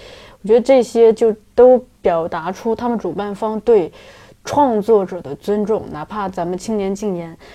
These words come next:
的人都是非常年轻的人。另一个是我今天晚上在户外的那个水剧场去看演出，呃，我入场的时候，呃，收到了两个东西，一个是一个崭新的雨衣，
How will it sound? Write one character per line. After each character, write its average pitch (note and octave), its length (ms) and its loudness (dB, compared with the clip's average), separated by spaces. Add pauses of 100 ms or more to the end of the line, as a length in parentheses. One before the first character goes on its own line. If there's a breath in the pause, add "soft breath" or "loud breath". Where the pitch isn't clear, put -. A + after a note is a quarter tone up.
(160 loud breath)
的 F#3+ 100 -2
人 E3+ 280 -2
都 G#3+ 120 2
是 G#3 160 -4
非 G#3+ 120 -6
常 G#3+ 200 -8
年 F#3+ 220 -8
轻 C4 240 -2
的 F#3+ 80 -4
人。 - 160 -16 (440 loud breath)
另 C#4+ 200 6
一 A#3+ 80 2
个 A#3+ 160 6
是 A#3+ 180 0
我 F#3+ 140 0
今 A#3 160 0
天 B3 120 0
晚 F#3+ 140 -4
上 G3+ 280 -2
在 G3 300 -2 (360 loud breath)
户 A3 340 4
外 G#3+ 240 0
的 F#3+ 120 -4
那 G3+ 200 -4
个 F#3+ 140 -4
水 F3+ 260 -12
剧 G#3 140 -6
场 - 260 -16
去 G3+ 220 -8
看 G#3 220 -12
演 F#3 160 -10
出， A3+ 300 -4 (520 loud breath)
呃， G3 260 -4
我 G3+ 200 6
入 C4 260 4
场 F#3 180 -8
的 G#3 120 -6
时 F#3 180 -12
候， G3 340 -6 (420 loud breath)
呃， F3+ 200 -8
收 B3 180 6
到 A#3+ 200 6
了 F#3+ 140 0
两 F#3 280 -8
个 F#3+ 100 -6
东 F#3+ 240 -6
西， F#3+ 200 -14
一 F#3 180 -8
个 A3 140 -4
是 G#3 200 -2
一 G3+ 140 -2
个 G3 220 -4
崭 F#3 280 -12
新 G#3+ 280 -6
的 F3+ 100 -4
雨 F3+ 160 -8
衣， G3 400 -4